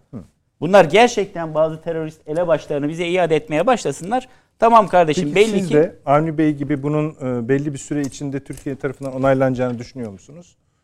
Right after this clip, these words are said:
Speaker 1: Yani, "Evet, o, bu üyelikleri onaylıyoruz. Bu şartlar altında mı?" diyeceğini düşünüyorsunuz?
Speaker 2: Eğer bir iyi niyet gösterip de gerçekten taahhütleri tutunacaklarını gösterirlerse, gönderirlerse Türkiye onaylar.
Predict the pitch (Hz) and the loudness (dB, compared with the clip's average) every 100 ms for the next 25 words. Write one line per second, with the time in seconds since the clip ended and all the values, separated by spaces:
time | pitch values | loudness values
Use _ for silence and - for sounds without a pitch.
0 | _ _ _ _ _ - 110 104 - _ | _ _ _ _ _ -6 -4 -6 -12 _
1 | _ _ 170 104 90 - - 131 - 139 | _ _ -2 -2 -4 -14 -10 -10 -8 -6
2 | 117 101 - 117 156 165 - 127 123 127 | -4 -6 -8 -6 -4 -4 -6 -2 0 2
3 | 143 117 92 - - _ 127 127 120 107 | 0 0 -4 -14 -18 _ -10 0 0 0
4 | 113 101 101 101 110 104 117 104 85 90 | -2 0 -2 -4 -6 -2 -2 -2 -6 -14
5 | 87 95 82 - 92 85 - - 98 104 | -14 -14 -16 -20 -20 -20 -20 -14 -6 -2
6 | 127 117 123 120 - 120 117 135 135 - | -2 -4 -6 -8 -10 -10 -4 -2 -4 -4
7 | 120 - 139 - 110 120 147 175 175 147 | -8 -6 -8 -6 -6 -2 -4 -6 -8 -8
8 | 113 127 123 117 120 110 - 120 107 113 | -6 -4 -4 -6 -12 -12 -12 -12 -6 -6
9 | - 113 117 110 104 107 - 123 151 175 | -6 -6 -6 -8 -8 -6 -4 -2 2 2
10 | 160 - 123 _ 117 117 143 151 113 98 | 0 -6 -14 _ -8 -2 0 0 -4 -6
11 | 190 - 107 139 202 359 370 | -8 -12 -14 -12 -8 -8 -10